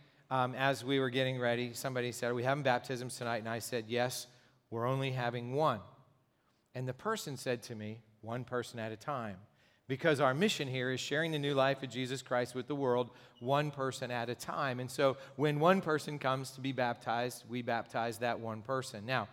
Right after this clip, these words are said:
in the, uh, ten months that we've been doing baptisms this year, we have baptized now seventy-eight people. So I think that's pretty cool, um,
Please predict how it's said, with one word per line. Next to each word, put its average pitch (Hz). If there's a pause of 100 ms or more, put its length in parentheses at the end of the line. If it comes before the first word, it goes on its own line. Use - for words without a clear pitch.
(300)
in 147
the, 131
uh, 110
ten 185
months 160
that 139
we've 143
been 135
doing 135
baptisms 127
this 123
year, 143 (380)
we 131
have 131
baptized 127
now 120
seventy-eight 135
people. 147 (380)
So 135
I 135
think 143
that's 139
pretty 135
cool, 135 (600)
um, 127